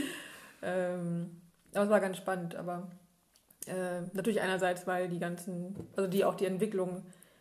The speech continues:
Speaker 2: ähm, sich natürlich geändert hat. Also früher wurden ja Männer noch viel mehr verlegt als
Speaker 1: Mhm.
Speaker 2: heute.
Speaker 1: Ja.
Speaker 2: Da gibt's ja schon eine, ähm, Veränderung, aber,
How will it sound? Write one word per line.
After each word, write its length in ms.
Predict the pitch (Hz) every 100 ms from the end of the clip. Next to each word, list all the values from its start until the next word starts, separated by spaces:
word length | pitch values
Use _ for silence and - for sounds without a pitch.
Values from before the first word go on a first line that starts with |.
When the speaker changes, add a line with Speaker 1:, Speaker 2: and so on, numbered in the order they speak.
| - -
Speaker 2:
ähm, 540 | 185 180 180 175 180
sich 100 | 170
natürlich 380 | 175 170 175 175
geändert 340 | - 180 165 165
hat. 120 | 165
Also 160 | 175 185
früher 340 | - 190 180
wurden 200 | 175 180
ja 60 | 175
Männer 220 | 180 180
noch 140 | 180 170
viel 200 | - 196
mehr 160 | 175
verlegt 360 | 175 185 180 196
als 140 | 185
Speaker 1:
Mhm. 40 | 185
Speaker 2:
heute. 200 | 185 196 - -
Speaker 1:
Ja. 200 | 185 - - - - - -
Speaker 2:
Da 80 | 180
gibt's 200 | 170 165
ja 100 | 165
schon 240 | - 190
eine, 280 | 180 180 175 175 175
ähm, 300 | 180 175 185 196
Veränderung, 420 | - 190 185 196
aber, 220 | 208 196